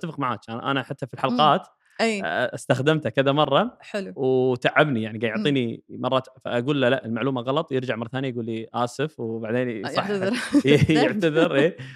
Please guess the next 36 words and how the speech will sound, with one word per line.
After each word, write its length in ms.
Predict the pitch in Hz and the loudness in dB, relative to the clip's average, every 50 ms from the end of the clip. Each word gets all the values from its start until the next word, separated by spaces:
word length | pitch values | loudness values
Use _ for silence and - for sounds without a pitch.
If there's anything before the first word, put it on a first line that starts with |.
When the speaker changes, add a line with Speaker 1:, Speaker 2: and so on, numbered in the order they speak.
| - - 131 | -10 -4 -4
Speaker 1:
ويصحح 300 | 131 - - 127 131 127 | -2 -2 -2 -4 -6 -6
معلومة. 360 | 127 113 113 120 117 107 110 - _ _ | -6 -4 -4 -4 -4 -6 -10 -14 _ _
Speaker 2:
أي. 160 | 202 208 202 135 | -14 -10 -8 -6
Speaker 1:
إنزين، 260 | 127 139 202 185 160 | -2 -2 0 0 2
لما 160 | 185 233 277 | 2 2 2
نروح 200 | 269 - 320 - | 0 0 -2 -2
حق 220 | 120 - 247 190 180 | -2 -4 -6 -6 -6
فكرة 340 | - 247 - - 226 254 262 - _ _ _ | -6 -6 -4 -4 -4 -4 -6 -6 _ _ _
المشاعر، 640 | 156 151 151 143 - - 143 127 107 95 101 - - _ _ _ | -2 0 0 0 0 -2 -2 -2 -2 -4 -6 -12 -16 _ _ _
إحنا 140 | - - 123 | -10 -10 -10
تكلمنا 320 | - - - 180 220 233 208 | -6 -4 -2 0 0 0 0
فيها 160 | - 185 151 | 0 -2 -2
يمكن 260 | 123 - 127 123 123 | -2 -4 -4 -6 -6
نص 160 | 139 - - | -6 -6 -8
الحلقة، 480 | 147 - - 143 131 - 127 170 185 - _ | -8 -6 -6 -6 -4 -4 -6 -6 -6 -8 _
Speaker 2:
مم. 260 | 214 233 233 208 202 - | -8 -6 -6 -6 -6 -6
Speaker 1:
إن 140 | 123 123 127 | -4 -4 -4
فكرة 300 | 123 190 175 - 202 202 - - 151 | -4 -6 -6 -6 -6 -8 -6 -8 -8
إن 340 | 131 127 123 123 123 - - _ - | -8 -6 -6 -6 -6 -8 -10 _ -12
اليوم 380 | 123 113 110 123 143 180 202 | -10 -8 -6 -4 -4 -4 -4
أنت 140 | 190 143 - | -6 -8 -10
تنتقل 800 | 120 - 123 113 - 160 - _ _ 175 185 208 226 240 247 - - - | -12 -12 -12 -8 -8 -8 -8 _ _ -6 -4 -4 -6 -8 -10 -12 -14 -14
مشاعر، 540 | - 127 113 - 147 160 175 160 165 170 165 | -12 -12 -6 -2 0 0 0 0 -2 -4 -4
تنقل 380 | 147 - - 117 113 - 113 107 | -6 -8 -10 -12 -8 -8 -10 -10
تأثير، 500 | - - - - - 160 165 185 208 - _ _ _ _ _ _ _ - | -10 -12 -12 -8 -6 -4 -4 -4 -6 -8 _ _ _ _ _ _ _ 0
هل 140 | 143 196 | 4 4
هو 340 | 240 226 214 - - - - - _ _ _ _ _ _ _ - | 4 4 4 4 2 0 -2 -8 _ _ _ _ _ _ _ -12
يعني 360 | 110 98 101 107 113 110 110 | -10 -8 -8 -8 -8 -8 -6
هل 160 | 113 110 113 113 110 107 107 104 | -6 -4 -4 -2 -4 -4 -6 -10
ال-، 400 | - - 113 110 87 - - - - - - | -12 -12 -12 -12 -12 -12 -14 -16 -20 -16 -14
ال-، 220 | 123 110 110 117 | -12 -10 -10 -10
خلينا 180 | - - 113 113 | -10 -10 -8 -6
نقول 160 | 117 113 110 | -4 -4 -4
الجهاز 560 | 110 104 101 - 113 113 123 127 127 113 104 - | -6 -10 -10 -10 -8 -6 -4 -4 -4 -4 -6 -8
يستوعب 560 | 113 - - - - 143 170 156 120 117 110 | -14 -16 -6 -2 0 0 2 0 -2 -6 -6
هذا 300 | 120 120 120 110 117 113 | -6 -6 -4 -4 -6 -8